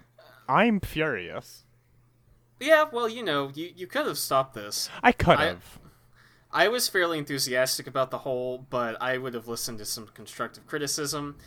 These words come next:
Speaker 2: Uh, what's done is done, however, and we are nearing the end of our whole episode. So, Andy, I would love to hear from you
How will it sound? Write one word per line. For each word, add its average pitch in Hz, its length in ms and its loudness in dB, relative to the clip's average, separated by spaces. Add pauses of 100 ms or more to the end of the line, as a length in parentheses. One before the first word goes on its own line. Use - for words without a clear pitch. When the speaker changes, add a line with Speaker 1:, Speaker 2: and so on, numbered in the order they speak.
(420)
Speaker 2:
Uh, 165 160 10
what's 196 240 0
done 226 220 4
is 254 160 -4
done, 143 240 0
however, 107 640 -8
and 123 160 -10
we 143 120 -6
are 170 80 -4
nearing 139 320 -4
the 117 140 -10
end 123 140 -8
of 110 100 -8
our 101 120 -8
whole 143 340 -4
episode. 104 640 -6 (320)
So, 160 320 2
Andy, 165 440 -4 (140)
I 196 200 4
would 180 220 -4
love 160 260 2
to 165 80 -6
hear 147 200 -4
from 113 220 -14
you 120 460 -6